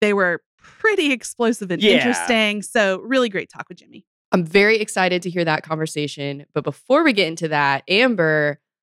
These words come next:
Speaker 3: you have a very wild ride of a story to, uh, bring us up to speed on, and that
Speaker 1: Oh,
Speaker 3: is a pun of
Speaker 1: Haley.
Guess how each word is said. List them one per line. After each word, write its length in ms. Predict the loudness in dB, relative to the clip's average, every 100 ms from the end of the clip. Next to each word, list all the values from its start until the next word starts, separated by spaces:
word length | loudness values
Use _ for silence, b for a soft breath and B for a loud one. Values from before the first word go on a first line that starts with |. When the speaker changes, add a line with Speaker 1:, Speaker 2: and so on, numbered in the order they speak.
| _ _ _
Speaker 3:
you 340 | -2 2 2 2
have 180 | 0
a 80 | -2
very 800 | -2 2 4 4 4 4 4 2 0 _
wild 540 | -14 -6 0 2 2 0
ride 320 | 0 2 2
of 80 | 0
a 60 |
story 540 | -2 0 2 4 4 0
to, 320 | -2 0 2
uh, 60 | 2
bring 220 | 0 -2
us 140 | -2
up 120 | -6
to 80 | -8
speed 540 | -12 -8 0 2 4 4
on, 420 | 4 4 4 4
and 200 | 2 2
that 160 | 2 2
Speaker 1:
Oh, 40 |
Speaker 3:
is 280 | 4 2 2
a 140 | 0
pun 320 | 0 0 0 2
of 120 |
Speaker 1:
Haley. 120 | 0